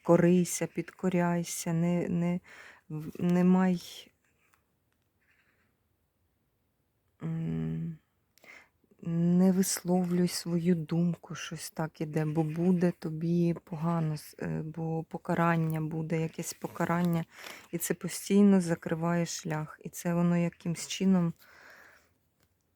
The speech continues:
безумовно, так от, е, із покоління в покоління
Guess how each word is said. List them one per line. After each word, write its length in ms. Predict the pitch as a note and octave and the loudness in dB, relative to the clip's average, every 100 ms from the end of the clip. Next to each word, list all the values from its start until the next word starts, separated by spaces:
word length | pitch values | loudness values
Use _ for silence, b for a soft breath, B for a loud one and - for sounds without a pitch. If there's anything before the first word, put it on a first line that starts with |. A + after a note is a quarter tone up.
| _ _ _ _ _ _ _ _ _ B B B B | _ _ _ _ _ _ _ _ _ B B B B
безумовно, 880 | F#3+ D#3+ E3 E3+ G3+ F#3+ D3+ D3 D3 | -2 2 4 8 8 8 4 0 -2
так 300 | - D#3 - | -6 -10 -10
от, 260 | D3+ - - | -16 -12 -8
е, 260 | D#3+ D#3 - | -4 -4 -4
із 320 | D3 - - | -6 -4 -6
покоління 600 | - - E3+ E3 E3+ E3 | -6 -2 0 2 2 2
в 140 | - - | -2 -12
покоління 580 | E3 - E3 D#3+ D#3 | -10 -4 -2 0 -2